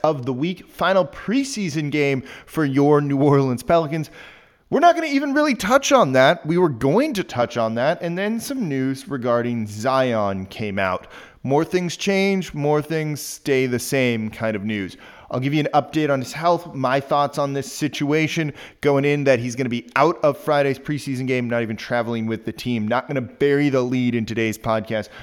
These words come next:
We are gonna look at that first and foremost. Then we're gonna take a look at the G M survey. A lot of love given to the Pelicans in that one.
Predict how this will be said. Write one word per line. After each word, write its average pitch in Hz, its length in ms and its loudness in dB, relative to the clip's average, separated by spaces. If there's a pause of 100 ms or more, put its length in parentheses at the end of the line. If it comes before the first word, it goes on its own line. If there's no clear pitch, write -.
(140)
We 123 100 0
are 127 60 2
gonna 123 160 0
look 117 160 -4
at 117 140 -6
that 113 340 0 (140)
first 180 400 -2
and 131 180 -6
foremost. 151 580 -2
Then 208 220 0
we're 330 80 -2
gonna 277 140 -2
take 196 220 -2
a 180 40 -2
look 160 220 -2
at 123 80 -8
the 131 80 0
G 135 300 -2
M 123 180 0
survey. 113 400 0
A 101 80 -2
lot 117 360 4
of 120 160 -2
love 117 380 2
given 117 220 0
to 110 80 -2
the 104 80 -4
Pelicans 110 560 -2
in 120 220 -8
that 113 220 -2
one. 113 220 -4